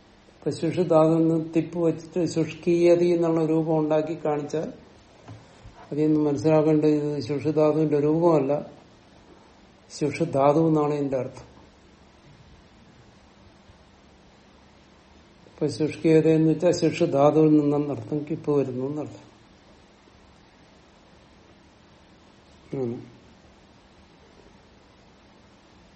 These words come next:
എന്തുകൊണ്ടങ്ങനെ പറഞ്ഞു? ആദ്യം ശുഷ ധാതുവിൽ നിന്ന്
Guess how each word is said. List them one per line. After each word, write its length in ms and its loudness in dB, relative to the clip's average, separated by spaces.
എന്തുകൊണ്ടങ്ങനെ 600 6
പറഞ്ഞു? 400 4
ആദ്യം 300 2
ശുഷ 320 0
ധാതുവിൽ 460 2
നിന്ന് 180 -2